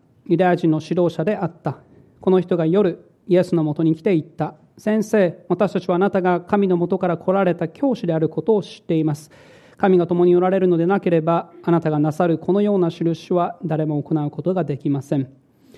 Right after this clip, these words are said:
イエスは答えて言われた。「誠に、誠にあなたに告げます。人は新しく生まれなければ、神の国を見ることはできません。」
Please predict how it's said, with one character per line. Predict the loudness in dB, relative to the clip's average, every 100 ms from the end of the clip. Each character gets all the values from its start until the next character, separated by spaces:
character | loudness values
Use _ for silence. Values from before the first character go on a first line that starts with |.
| _ _ _ _
イ | 0
エ | 0
ス | 2
は | 0
答 | 0 0
え | 0
て |
言 | 0
わ | 2
れ | 0
た。 | 0
「誠 | 0 0 -2 0
に、 | 0 0 -4 _ -4
誠 | -4 -2 -4 0
に | 0 -2 -8
あ | -4
な | -2 -2
た | 0
に | -2
告 | -2 -4
げ | -4
ま | -6
す。 | -8 -18 _ _ _ -10
人 | -2
は | 0 0
新 | 0 -2
し | 0
く | 0
生 |
ま | 0 0
れ |
な | 0 0
け | 0
れ | -2
ば、 | -2 -4 -4
神 | 0 2
の | 0
国 | 0 0 0
を | 2
見 | 0
る | 0
こ | -4
と | -4
は | -4
で | -4 -8 -4
き | -2
ま | -2
せ | -2
ん。」 | -4